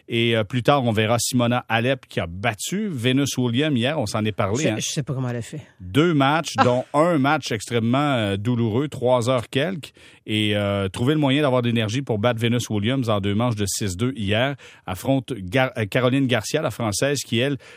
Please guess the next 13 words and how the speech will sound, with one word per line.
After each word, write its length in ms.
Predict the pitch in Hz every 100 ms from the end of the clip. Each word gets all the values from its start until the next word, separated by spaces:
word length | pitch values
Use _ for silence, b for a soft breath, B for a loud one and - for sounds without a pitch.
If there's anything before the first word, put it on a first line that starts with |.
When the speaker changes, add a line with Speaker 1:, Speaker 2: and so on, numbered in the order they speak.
| B
Speaker 1:
est 100 | 101
tombeuse 420 | 95 110 101 131 104
de 180 | 110 -
Maria 400 | 110 113 120 123
Sharapova. 680 | - 107 104 110 101 110 147
Et 120 | 120 123
en 100 | 123
soirée, 420 | 123 110 101 127
il 80 | 117
y 80 |
aura 300 | 101 98 104 -
Elina 580 | 117 123 131 127 135 -
Svitolina 760 | 107 - 156 143 151 123 123 131